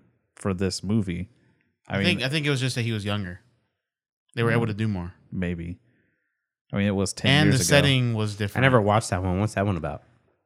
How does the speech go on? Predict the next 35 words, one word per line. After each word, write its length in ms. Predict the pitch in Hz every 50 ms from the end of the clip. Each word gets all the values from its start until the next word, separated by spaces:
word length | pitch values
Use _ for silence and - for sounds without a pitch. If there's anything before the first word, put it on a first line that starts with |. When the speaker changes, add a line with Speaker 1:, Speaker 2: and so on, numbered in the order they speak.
| _ _ -
Speaker 1:
This 200 | - 123 - -
one? 180 | 185 190 208 208
Speaker 2:
Mm-hmm. 300 | 117 113 104 104 107 110 110 _ _ _ - -
Speaker 1:
It's, 220 | 104 104 - -
like, 220 | 110 101 - - -
him 640 | - - 135 127 123 123 120 117 110 110 104 104 - _ _ _ _ _ _ _ - -
fighting 280 | 107 104 107 110 110 107
a 60 | 101
whole 120 | 107 104
bunch 200 | 101 110 107 101
of 80 | - 87
Taiwanese, 880 | - - 98 98 95 95 92 92 90 92 92 90 - - - - - -
Speaker 2:
<laughs> 240 | 190 - - - - _ _ _ _ _ _ _ - _ _ _ - -
Speaker 1:
uh, 380 | 95 92 90 87 87 90 95 107 - _ _ -
like, 120 | 117 139
Speaker 2:
Yeah, 60 | 135 101
Speaker 1:
war, 220 | 98 98 98 147
Speaker 2:
the, 140 | 143 - - -
the 80 | 147
setting 440 | - - - 180 - 208 196 - -
was 180 | - 156 147 143
a 40 |
Speaker 1:
warmongers. 100 | 139 135
Speaker 2:
lot 280 | 131 131 131 110 - -
cooler 600 | - - 139 131 123 123 117 101 95 90 90 90
than 460 | 90 95 95 95 92 90 87 87 90 - _ -
Speaker 1:
Yeah, 100 | 139 131
it's, 100 | 123 151
like, 100 | 147 -
the 80 | 123
jungles 400 | 104 107 113 113 110 110 107 101
of 100 | 101 98
Thailand, 760 | - - 98 98 98 95 95 98 98 95 98 98 98 98 87
and 140 | 87 87 85
Speaker 2:
Yeah. 180 | 85 - -